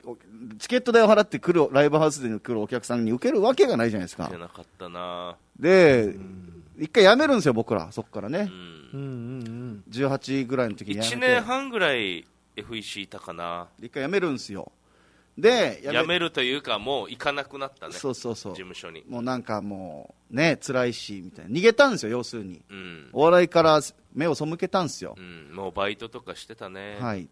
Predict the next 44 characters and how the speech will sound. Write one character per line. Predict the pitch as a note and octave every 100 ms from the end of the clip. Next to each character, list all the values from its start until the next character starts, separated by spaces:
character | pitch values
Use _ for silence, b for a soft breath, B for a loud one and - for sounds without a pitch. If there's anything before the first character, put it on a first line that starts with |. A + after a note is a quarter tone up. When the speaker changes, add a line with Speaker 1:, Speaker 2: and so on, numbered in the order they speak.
| -
Speaker 1:
で、 | F3+ C#4 D#3+ - _ _ _ _ -
え | C3+ C3+
ー |
と、 | - B2+
そ | G#3+
れ | A3+
ぞ | F#3+
れ | B2+
別 | D3+ D#3
の | F3
道 | E3+ E3+
を | C#3
歩 | C#3
む | C#3
わ |
け | B2+
で | G#2+
す | -
よ、 |
僕 | F#2+ G#2
と | - G#2+
ブ | A#2+
ブ | G#2+
さ | G2
ん。 |
ま | A2
た | C#3
東 | C#3 D#3+ E3+ -
と | C#3+
西 | C#3+ D#3
に | C3+
戻 | B2+ D3
る | D3
わ |
け | C#3
で | A#2+
す | A2
よ。 | G2+
Speaker 2:
う |
ん。 | F2
Speaker 3:
お |
ー。 | D#2 C#2 G#1 - _ -
う |
ん。 | G2 F2+